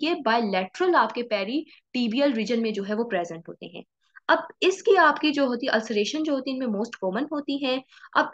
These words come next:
इसमें आपका जो इंपॉर्टेंट है ना वो इसकी histopathology है, जिसकी स्लाइड आपके exam point of view से भी इंपॉर्टेंट है।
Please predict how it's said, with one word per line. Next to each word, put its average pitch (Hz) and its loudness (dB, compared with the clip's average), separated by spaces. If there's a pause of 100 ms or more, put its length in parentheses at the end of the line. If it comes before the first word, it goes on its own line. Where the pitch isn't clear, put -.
इसमें 359 -2
आपका 302 4
जो 294 -4
इंपॉर्टेंट 226 0
है 233 2
ना 220 0
वो 240 2
इसकी 240 -4
histopathology 208 -2
है, 277 0
जिसकी 214 -6
स्लाइड 202 0
आपके 190 0
exam 196 0
point 208 -4
of 208 -4
view 185 -8
से 175 -6
भी 208 -4
इंपॉर्टेंट 170 -4
है। 175 -8